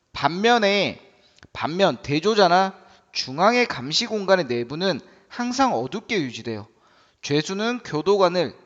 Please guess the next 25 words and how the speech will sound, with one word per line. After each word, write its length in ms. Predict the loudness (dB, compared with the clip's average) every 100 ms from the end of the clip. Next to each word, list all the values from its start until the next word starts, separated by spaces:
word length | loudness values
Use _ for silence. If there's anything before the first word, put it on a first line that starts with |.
| _ _
교도관이 460 | -6 -2 4 4 4
자신이 360 | -2 -2 -2
감시하고 440 | -4 -6 -2 0 0
있다는 280 | 0 -2 -2
사실은커녕 1000 | -4 2 2 2 -4 -2 2 2 0 -6
붙였어야 480 | -4 -4 2 2
돼요. 400 | 2 2 4 2 0
조사. 580 | -6 0 6 6 4 -6 -20 -20 -20 -12
교도관의 460 | -2 2 6 6 4
존재 340 | -4 -2 0
자체도 800 | 0 -2 -4 2 4 4 0 -14
알 160 | -12 -12
수 180 | -8
없었다. 400 | -10 -10 -18 -20 _ _ _ _ _ _
자, 380 | 2 4 2 -4 -20 _ _ _ _ -20 _
쉽게 280 | -16 0 4
말하면 680 | 8 8 8 6 4 6 4
아까 280 | 0 2 2
이 140 | 2
그림에서 880 | -4 -6 -2 -2 0 2 2 0 -6
감시자는 760 | -6 -4 -2 -2 4 4 2 -2
죄수를 460 | -2 -2 0 -2
볼 140 | -2 -4
수 140 | -6
있지만 540 | -10 -8 -2 0 -2